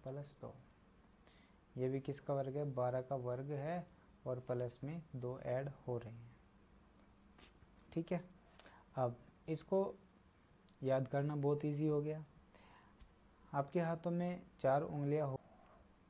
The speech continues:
एक अंगूठा भी होता है।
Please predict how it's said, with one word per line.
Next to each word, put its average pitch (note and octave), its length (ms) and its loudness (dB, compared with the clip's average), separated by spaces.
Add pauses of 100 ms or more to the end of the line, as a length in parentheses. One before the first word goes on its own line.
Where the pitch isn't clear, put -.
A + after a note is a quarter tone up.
(2500)
एक D3 200 2
अंगूठा A2+ 380 0
भी A2 140 -6
होता A2 300 -10
है। A#2+ 200 -12